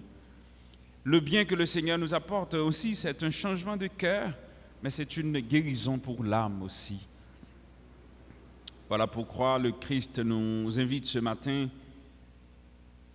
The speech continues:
à ne pas nous mettre dans des situations difficiles, surtout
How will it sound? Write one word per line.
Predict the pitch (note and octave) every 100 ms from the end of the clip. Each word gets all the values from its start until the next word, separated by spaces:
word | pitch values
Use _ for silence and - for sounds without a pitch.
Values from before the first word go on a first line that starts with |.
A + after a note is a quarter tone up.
| - - - - - -
à | C#3+
ne | D3+
pas | D#3+ F3 F3+ E3+ D3+ - - - - - - - - - -
nous | D#3 D#3
mettre | E3+ F3+
dans | E3
des | D#3 D#3
situations | - - E3 D3+ - E3
difficiles, | D3+ D#3+ D3+ D#3+ - D#3 D#3
surtout | C#3+ F#3+ F3+ F3+ D3